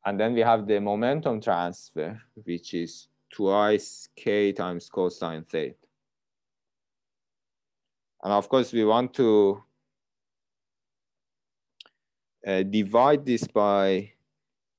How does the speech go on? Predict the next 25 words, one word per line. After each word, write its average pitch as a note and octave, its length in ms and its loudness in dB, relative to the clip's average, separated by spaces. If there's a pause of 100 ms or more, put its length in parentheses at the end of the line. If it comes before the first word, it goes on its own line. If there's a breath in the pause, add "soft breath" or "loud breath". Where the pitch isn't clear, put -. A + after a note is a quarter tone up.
D G2 280 -8
A A2 520 2 (320)
and F#2+ 280 -4
D F#2+ 180 -4
T, G2+ 540 -4 (280)
because F#2+ 460 -8 (560)
pressure A#2+ 480 0
is G2+ 220 -4
the G#2 160 -4
rate A#2 500 0
of G2+ 240 -2
the F#2 420 -4 (480)
momentum G#2 680 -4
transfer G#2 720 -4
per F2+ 220 -6
unit F#2 560 -6
area. E2+ 480 -4 (1500)
So - 160 -16
D F2 280 -4
A G#2 160 4
and G2 200 -2
D-, F2+ 240 -4
D F#2+ 140 -4
T A2 180 -6
cancel. A2 800 -4